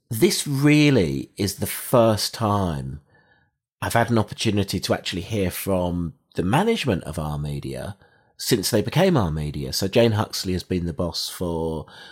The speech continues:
or I think a bit more than a couple of years now. Um, R Media is the last magazine company standing, really, certainly at scale.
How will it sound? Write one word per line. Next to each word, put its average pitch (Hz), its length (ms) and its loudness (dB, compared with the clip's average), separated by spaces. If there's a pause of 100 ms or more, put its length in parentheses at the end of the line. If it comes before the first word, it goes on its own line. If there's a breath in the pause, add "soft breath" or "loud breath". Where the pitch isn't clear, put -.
(120 loud breath)
or 71 460 -6
I - 100 -12
think - 220 -10
a - 40 -12
bit - 160 -10
more 82 140 -8
than 71 100 -10
a 71 40 -10
couple 87 280 -8
of 76 60 -6
years 90 420 0
now. 67 360 -6 (120)
Um, 87 360 -2 (800 loud breath)
R 117 140 2
Media 123 260 2
is 95 80 -2
the 98 100 2
last 98 800 0 (140)
magazine 90 540 -2
company 80 420 -6
standing, 95 680 0
really, 64 320 -8
certainly 95 560 2
at - 120 -8
scale. 80 680 -2